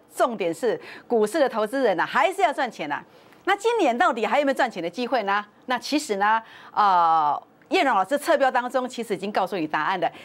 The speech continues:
鸡赢锦绣春啊，股赢千点财啊，全国的投资朋友。在今年有很多很多不错的这个机会，那但是我想在这个地方，我们先来回顾一下整个去年猴年的这个走势。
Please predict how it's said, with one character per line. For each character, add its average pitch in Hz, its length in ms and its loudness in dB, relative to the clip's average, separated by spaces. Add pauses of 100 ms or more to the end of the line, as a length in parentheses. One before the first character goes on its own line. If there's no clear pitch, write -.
(160)
鸡 381 560 4
赢 226 240 4
锦 226 240 0
绣 240 220 0
春 262 260 0
啊， 170 240 0 (360)
股 262 360 4
赢 220 360 2
千 349 400 0
点 185 200 0
财 165 300 -4
啊， 175 340 -2
全 277 300 0
国 262 100 0
的 190 60 0
投 190 140 -4
资 208 80 -4
朋 190 120 -2
友。 190 160 0 (300)
在 302 120 0
今 427 220 0
年 247 160 0
有 185 100 2
很 180 400 -4
多 277 260 4
很 175 300 -2
多 240 260 2
不 196 300 -6
错 196 220 -2
的 175 80 -2
这 202 100 -6
个 180 80 -2
机 180 180 -10
会， 180 220 -4 (300)
那 277 100 -2
但 403 160 2
是 403 100 -4
我 302 140 2
想 214 180 -4
在 269 160 0
这 262 80 -2
个 226 80 2
地 247 140 0
方， 254 100 0
我 196 80 -4
们 175 160 -6
先 220 120 -2
来 180 80 0
回 196 280 0
顾 349 240 2
一 196 120 -2
下 220 240 -2 (200)
整 185 160 -2
个 170 80 -2
去 302 300 -2
年 160 260 -2
猴 277 360 2
年 269 200 -2
的 165 80 -2
这 208 120 -4
个 175 80 0
走 143 180 -6
势。 - 220 -4